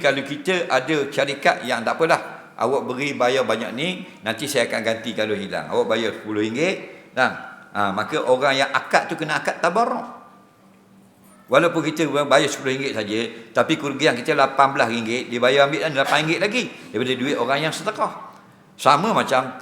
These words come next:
khairat, khairat kematian. Awak masuk khairat kematian sepuluh ringgit sebulan.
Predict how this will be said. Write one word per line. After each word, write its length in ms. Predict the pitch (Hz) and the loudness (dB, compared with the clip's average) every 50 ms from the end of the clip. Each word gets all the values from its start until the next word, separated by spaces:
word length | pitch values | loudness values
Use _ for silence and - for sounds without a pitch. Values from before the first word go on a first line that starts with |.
| - - | -10 -2
khairat, 480 | - 117 131 143 147 135 - - - - 143 143 - - - - - - - - - - | 0 0 2 2 0 -2 -2 -4 0 2 2 2 2 -4 -12 -14 -10 -8 -8 -8 -6 2
khairat 320 | - 135 147 147 156 - - | 4 4 4 6 4 0 0
kematian. 480 | - 160 170 180 175 - 226 240 - - - - - - - - - _ _ - - - - - - - _ - 131 | -4 -4 -6 -4 -2 -4 -4 -4 -4 -8 -14 -16 -20 -20 -20 -20 -20 _ _ -20 -20 -20 -20 -20 -20 -20 _ 4 6
Awak 200 | 156 202 226 175 | 6 6 6 6
masuk 240 | 170 160 - 170 156 | 2 0 0 -2 2
khairat 240 | 139 147 151 135 123 | 4 4 4 4 2
kematian 400 | 123 123 117 120 131 160 175 180 185 - - - - | 0 -2 -2 2 2 2 2 2 0 -8 -14 -16 -16
sepuluh 400 | - - - 170 170 156 151 151 | -16 -10 -4 0 2 2 2 2
ringgit 160 | 165 185 156 | 0 0 -2
sebulan. 560 | 127 - 123 123 113 95 80 67 - - - | -2 -6 -6 -4 -2 -2 -4 -4 -10 -14 -18